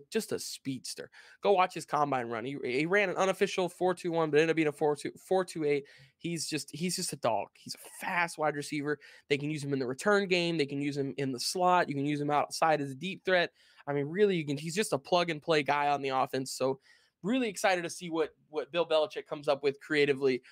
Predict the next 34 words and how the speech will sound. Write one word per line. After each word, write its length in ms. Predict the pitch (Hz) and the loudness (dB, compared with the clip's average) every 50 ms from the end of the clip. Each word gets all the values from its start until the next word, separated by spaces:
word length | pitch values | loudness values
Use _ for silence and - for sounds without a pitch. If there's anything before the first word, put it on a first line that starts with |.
| - _ _ _ | -20 _ _ _
for 180 | - 180 180 170 | 0 2 2 2
Tyquan 500 | - - 151 147 143 - 143 127 131 131 | 2 2 0 0 2 2 0 0 0 2
Thornton. 280 | 147 139 117 92 - 95 | 2 2 2 0 -4 -10
Now, 120 | 117 110 95 - | -12 -12 -10 -4
as 280 | 156 170 196 214 220 - | -2 0 0 0 -2 -4
for 140 | - 220 220 | -4 0 2
their 180 | 208 196 180 | 2 2 2
draft, 580 | 165 143 151 143 135 107 - - - - _ _ _ _ _ _ _ _ _ _ _ _ _ _ _ _ _ _ _ _ _ | 0 2 2 2 2 2 -2 -8 -16 -20 _ _ _ _ _ _ _ _ _ _ _ _ _ _ _ _ _ _ _ _ _
I 160 | 165 185 208 | 2 2 4
have 160 | 208 202 175 - | 4 2 0 -4
seen 360 | - - 190 180 165 160 - _ _ _ _ _ _ _ | -8 -4 -2 -2 -2 -2 -4 _ _ _ _ _ _ _
everything, 1000 | 196 202 226 226 226 208 185 190 175 151 139 - - 135 127 127 127 123 131 - - - _ _ _ _ | 4 4 6 6 2 2 4 4 4 4 4 4 4 4 4 4 2 -2 -4 -6 -14 -20 _ _ _ _
uh, 420 | 139 139 135 135 131 127 123 123 - - | 2 2 4 2 2 0 -2 -4 -4 0
on, 200 | - 143 147 151 | 2 2 2 2
online 720 | 143 139 143 151 151 151 151 147 143 143 143 139 139 139 - - | 2 2 4 4 4 4 4 4 4 6 4 4 2 2 2 0
about 560 | 135 135 - 143 139 135 135 147 135 - - _ - | 0 2 4 4 4 4 2 0 -2 -2 -4 _ -14
how 420 | - - - 139 139 139 143 135 | -12 -6 0 2 4 4 4 4
this 260 | 135 135 156 147 - | 0 -2 -8 -8 -10
draft 440 | - - 151 147 147 143 139 143 - | -6 0 2 4 4 4 2 -2 -6
was 140 | 151 139 139 | -6 -4 -4
a 100 | 135 135 | -4 -6
C 500 | 131 - - - - 190 185 185 180 170 | -6 -8 -10 -8 -6 -4 -2 -2 0 2
or 120 | 151 156 | 2 2
below. 320 | 143 135 143 139 135 117 110 | 2 2 2 4 4 4 4
I 100 | 110 139 | 4 4
really 340 | 151 160 196 220 233 233 214 | 4 4 4 4 4 4 4
don't 220 | 214 208 190 180 | 4 2 4 2
think 140 | 196 180 - | 0 2 2
I've 200 | 156 151 147 - | 2 0 0 -4
seen, 220 | - 165 156 131 | -6 -6 -4 -2
unless 340 | 156 196 214 220 214 - - | -2 2 2 2 2 4 0
it 60 | 190 | 0
was 240 | 175 151 147 147 - | 2 2 0 0 2
some, 360 | - 165 156 151 147 143 135 | 2 2 2 2 2 -2 -6